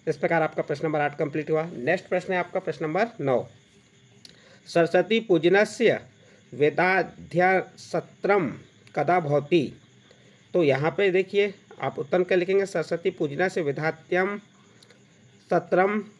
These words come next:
श्रावणी पूर्णिमातः, श्रावणी पूर्णिमातः आरंभ वसंत पंचमी यावत भवति। तो इस प्रकार से आप प्रश्न नंबर नौ का उत्तर लिख सकते हैं। इसका नेक्स्ट प्रश्न है आपका प्रश्न नंबर दस।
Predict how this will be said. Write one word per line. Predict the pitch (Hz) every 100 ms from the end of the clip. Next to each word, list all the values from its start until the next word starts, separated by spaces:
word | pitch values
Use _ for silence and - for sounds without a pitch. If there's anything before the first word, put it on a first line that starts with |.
| _
श्रावणी | - 147 147 175 214
पूर्णिमातः, | 220 175 165 180 175 185 175 190 185 123 - - _ _ - -
श्रावणी | 131 117 175 269 - -
पूर्णिमातः | 147 170 165 151 180 196 220 - - - _ _ _ _ -
आरंभ | 135 160 180 208 208 - - - -
वसंत | 139 160 185
पंचमी | 175 160 143 165 214 165
यावत | 135 143 208 - - -
भवति। | 127 123 127 98 - - _ _ - - _
तो | -
इस | 165 170
प्रकार | 180 170 170
से | 170
आप | 175
प्रश्न | 151 139
नंबर | 147 147
नौ | 135 143
का | 151
उत्तर | 170 175
लिख | 170
सकते | - 170 -
हैं। | 175 -
इसका | 165 - 147
नेक्स्ट | 147 175 -
प्रश्न | 180 180
है | 185
आपका | 180 175
प्रश्न | 147 143 160
नंबर | 170
दस। | 185 151 123 -